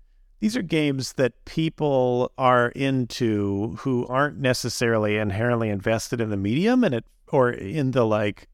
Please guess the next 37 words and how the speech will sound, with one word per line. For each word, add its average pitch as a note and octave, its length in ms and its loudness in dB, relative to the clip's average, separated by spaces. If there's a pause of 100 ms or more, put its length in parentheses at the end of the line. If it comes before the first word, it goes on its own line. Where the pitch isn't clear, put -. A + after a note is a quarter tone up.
(140)
the B2 160 2
emotional G#2+ 520 0
core A#2 320 0
of G#2+ 80 -2
the G#2 80 -6
story. F#3+ 400 0
And E3 100 0
I A2+ 80 -2
guess A2 220 0
it A#2 80 -10
feels C3+ 340 0
like A2+ 160 2
a A2 80 0
real A2 340 2
easy G#2+ 300 -4
temptation G#2 600 -2
would G2 120 -2
be G2 120 -2
to G#2+ 140 -2
over-index G#2+ 880 0
on G2+ 400 -2
the G2 460 -2
emotional G#2 560 -2
intensity, A2 540 -2
right? A2 260 0
Like, B2 180 -4
and A#2+ 140 -2
I A2 80 0
feel C3+ 180 0
like A2 160 2
that's G2+ 200 -2
what F#2+ 100 -2
Hellblade G2+ 460 0
did. G2+ 220 -4
Like, G#2+ 180 -2
that's A2 200 0
a, G2+ 220 -2